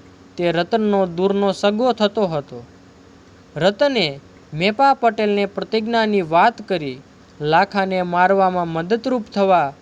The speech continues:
વિનંતી કરી. એક આખી યોજના ઘડાઈ. મેપા પટેલે ડવ નામના કાઠી પંચાયતોને બોલાવ્યા અને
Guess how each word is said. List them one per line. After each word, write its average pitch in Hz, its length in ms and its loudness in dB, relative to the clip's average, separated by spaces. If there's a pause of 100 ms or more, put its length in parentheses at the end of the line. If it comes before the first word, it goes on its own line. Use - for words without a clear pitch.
(420)
વિનંતી 220 540 -2
કરી. 139 340 -4 (720)
એક 175 180 -8 (140)
આખી 220 420 -2
યોજના 202 440 2
ઘડાઈ. 139 440 -4 (1000)
મેપા 190 420 0
પટેલે 220 720 0 (440)
ડવ 262 260 4
નામના 208 500 2
કાઠી 190 400 0
પંચાયતોને 208 1000 -2 (440)
બોલાવ્યા 175 720 2 (720)
અને 208 440 0